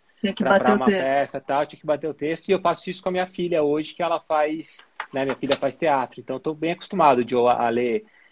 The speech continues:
Speaker 2: é, script de peça. Mas aí tem um livro que a, a J K Rowling escreveu, o último Harry Potter, e ela escreveu pro teatro, né? Então,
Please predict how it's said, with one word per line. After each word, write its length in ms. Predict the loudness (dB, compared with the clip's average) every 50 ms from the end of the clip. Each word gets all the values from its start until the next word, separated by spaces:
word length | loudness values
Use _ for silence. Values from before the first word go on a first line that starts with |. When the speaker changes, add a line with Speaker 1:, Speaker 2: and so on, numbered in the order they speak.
| _ _ _ -2
Speaker 2:
é, 220 | -2 0 0 0
script 400 | -2 -4 -6 -6 -6 -6 -6 -8 -8
de 120 | -8 -8
peça. 440 | -2 2 2 2 2 2 -2 -10 -20 _ _ _ _ _ _ _ _
Mas 220 | 4 4 4 6 6
aí 120 | 4 4 4
tem 100 | 2 2
um 120 | 2 0 -2
livro 680 | 0 2 2 2 2 2 0 0 -2 0 -2 -2 -6 -10 -16 -20 _ _ _ _ _ _ _ _ _ _ _
que 440 | -6 -2 0 2 4 4 4 2 4
a, 600 | 4 4 6 6 6 4 4 4 2 0 0 0 0
a 40 | 0
J 180 | 2 0 0 2
K 120 | 2 2
Rowling 300 | 4 6 6 6 4 4
escreveu, 420 | 0 0 -2 0 2 2 2 2
o 40 | 2 0
último 300 | -2 -2 -4 -4 -4 0
Harry 200 | 2 2 2 2
Potter, 520 | 0 2 4 4 4 4 2 -2 -4 -6 -12 _ _ _ _ _ -2
e 60 | 0
ela 100 | 0 0
escreveu 320 | -2 -2 -2 0 0 0
pro 180 | 0 0 0 0
teatro, 560 | 2 2 2 4 4 2 0 -4 -12 -20 -20 -20 _ _ _ _
né? 200 | -14 -14 -14 -14 _ _ _ _ _ _ _ _ _ _ _ -14
Então, 460 | -14 -2 0 2 2 2 0 -2